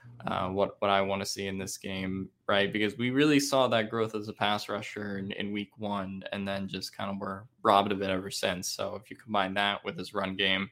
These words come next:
I really feel like that's kind of the piece that the Chargers are, are missing on the,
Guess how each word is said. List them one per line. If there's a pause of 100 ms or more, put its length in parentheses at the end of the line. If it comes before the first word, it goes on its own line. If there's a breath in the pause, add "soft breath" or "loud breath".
(540 soft breath)
I
really
feel
like
that's
kind
of
the
piece
that
the
Chargers
are,
are
missing
on
the,